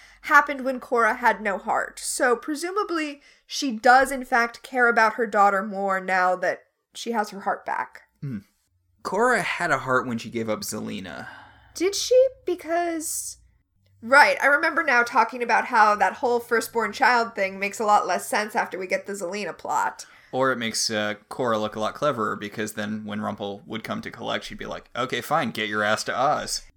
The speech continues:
Speaker 1: Okay, so Korra did have her heart when she gave up Zelena, but I still am more inclined to believe her sincerity now that she has a heart.
Speaker 2: Yeah.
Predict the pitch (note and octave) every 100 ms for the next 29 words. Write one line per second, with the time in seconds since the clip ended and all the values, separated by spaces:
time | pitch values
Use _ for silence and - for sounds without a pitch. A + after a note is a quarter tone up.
0 | - C4 C4 F#3+ A#3+ D4+ C4+ G#3 D#4+ F#4
1 | F#4+ F4+ C#4 C4 A#3+ C4+ A#3 C4 A#3 -
2 | A#3 A3 G3+ F#3+ - - _ - D#4+ -
3 | D4 - - F#4+ F#4 E4 C4 C#4 C#4 B3+
4 | - C4+ A#3+ B3 C#4+ G#3 G#3+ G3+ A3+ A3+
5 | A3+ - A3+ G#3 F#3+ G3 - _ _ _
6 | _ _ _ - - A3+ A3 - A#3+ A3
7 | G3+ E3+ C#3+ C3 - - A#3 G#3+ G3 F#3
8 | - A3+ F#3+ F3 F#3 G#3 D#3+ - - A3
9 | B2+ G#2+ A2+